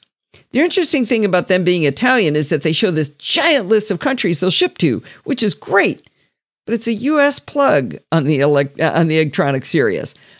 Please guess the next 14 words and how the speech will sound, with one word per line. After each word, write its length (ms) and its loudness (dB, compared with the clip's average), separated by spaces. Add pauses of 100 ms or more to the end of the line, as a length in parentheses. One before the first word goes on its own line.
(120)
I 60 4
had 160 4
around 320 2
on 100 2
their 100 2
site, 360 0
and 140 0
I 60 2
couldn't 240 -2
find 220 0
a 40 -2
European 580 0
plug, 400 0
so 520 2